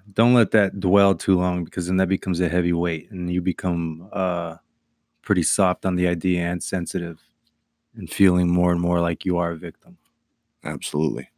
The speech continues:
Speaker 1: Which, uh, I guess we all are victims, right? Tragically.
Speaker 2: Yeah, I mean
Speaker 1: But very few of us are survivors. And the interesting thing is to point them out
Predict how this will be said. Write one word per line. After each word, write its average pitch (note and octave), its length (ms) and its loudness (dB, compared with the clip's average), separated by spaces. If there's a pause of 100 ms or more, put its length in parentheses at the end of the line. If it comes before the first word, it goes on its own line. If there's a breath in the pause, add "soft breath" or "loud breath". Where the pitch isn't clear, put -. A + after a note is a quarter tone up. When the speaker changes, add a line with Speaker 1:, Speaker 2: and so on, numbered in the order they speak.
(120)
Speaker 1:
Which, F#2+ 420 0
uh, E2 340 2 (880)
I G#2 80 2
guess G2 200 4
we G2 140 6
all F#2 200 4
are F2+ 120 2
victims, F2 460 -6
right? F#2 300 2
Tragically. F#2+ 600 2 (1300 loud breath)
Speaker 2:
Yeah, F#3+ 220 6
I F3 60 6
mean D#3 160 8
Speaker 1:
But A2 160 2
very A#2+ 300 4
few A#2 300 6
of G2+ 100 4
us G2+ 200 4
are F2+ 60 4
survivors. F2 680 2
And F#2+ 140 4
the G2 120 8
interesting G#2 520 0
thing G#2 400 2
is F#2 300 2
to F2 360 4 (120)
point G2 340 0
them G#2 180 4
out F2 360 0